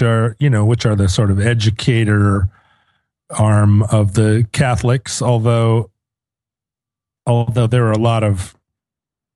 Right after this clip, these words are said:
I think every, every single one of the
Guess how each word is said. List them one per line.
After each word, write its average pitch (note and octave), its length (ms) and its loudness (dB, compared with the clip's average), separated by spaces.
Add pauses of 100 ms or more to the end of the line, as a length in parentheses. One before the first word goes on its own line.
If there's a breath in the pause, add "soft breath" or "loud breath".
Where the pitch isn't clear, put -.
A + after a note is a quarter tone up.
(320)
I B2 60 -2
think B2 220 -2
every, A#2+ 380 0 (100)
every B2+ 180 -2
single A#2 340 0
one A#2 180 2
of G2+ 140 -4
the G#2 260 0